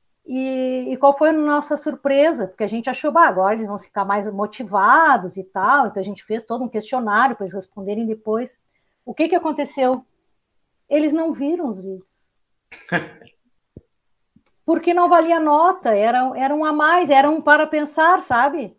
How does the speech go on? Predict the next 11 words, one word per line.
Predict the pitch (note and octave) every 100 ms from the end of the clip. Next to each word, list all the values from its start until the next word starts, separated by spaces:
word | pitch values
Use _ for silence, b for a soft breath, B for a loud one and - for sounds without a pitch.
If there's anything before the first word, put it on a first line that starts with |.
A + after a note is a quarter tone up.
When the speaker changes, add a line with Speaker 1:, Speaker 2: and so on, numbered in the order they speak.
| _
Speaker 2:
É. | C#3 C3+ D3+
Speaker 1:
Era | A#3
uma | C4 C4+
coisa | D4+ D4+ D#4+
a | D#4+
mais, | C#4+ D4 F4 F4+ - _ -
eles | C#4+ D#4
não | D4 E4 C4+
viram | F4 G#4+ E4+
os | C4+
vídeos. | D4+ D4+ _